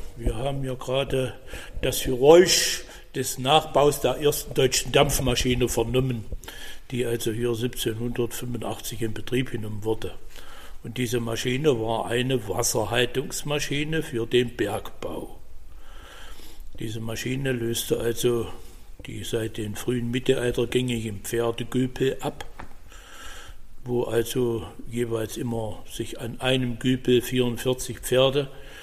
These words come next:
jeden Tag plaren mussten, sechs Stunden lang. Und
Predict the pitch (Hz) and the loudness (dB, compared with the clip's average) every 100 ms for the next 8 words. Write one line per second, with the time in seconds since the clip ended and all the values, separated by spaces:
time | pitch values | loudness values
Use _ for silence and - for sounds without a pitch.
0 | - - - - 131 131 135 - 131 131 | -12 -14 -12 -6 0 0 0 2 4 4
1 | - - 127 131 135 139 147 147 - 170 | 0 -2 4 6 6 4 2 0 -2 -4
2 | 165 - - - - 123 - - 139 131 | -6 -8 -12 -14 -2 0 0 -2 0 -2
3 | 127 135 151 151 - - - - - - | -2 -2 -2 -4 -12 -14 -14 -12 -12 -12
4 | - - - - - 135 120 107 | -12 -12 -14 -14 -8 -4 -4 -6